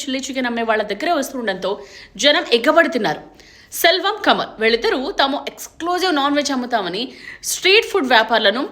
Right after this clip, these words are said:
ఒప్పించారు. So, తాము అమ్మే మాంసాన్ని వండి పెడితే జనం ఎగబడి తింటారని ఛాలెంజ్ కూడా చేశారట. స్ట్రీట్ ఫుడ్ యజమానులు నమ్మారు, సెల్వం కమల్ నుండి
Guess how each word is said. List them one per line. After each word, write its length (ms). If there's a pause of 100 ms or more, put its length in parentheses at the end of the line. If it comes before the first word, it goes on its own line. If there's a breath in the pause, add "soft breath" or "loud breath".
(200)
ఒప్పించారు. 520 (400)
So, 80 (120)
తాము 220
అమ్మే 180 (100)
మాంసాన్ని 420 (140)
వండి 300
పెడితే 300 (200)
జనం 220 (140)
ఎగబడి 420
తింటారని 420 (460 loud breath)
ఛాలెంజ్ 420
కూడా 160
చేశారట. 380 (680 soft breath)
స్ట్రీట్ 300
ఫుడ్ 180
యజమానులు 460 (400)
నమ్మారు, 420 (200)
సెల్వం 340
కమల్ 240
నుండి 160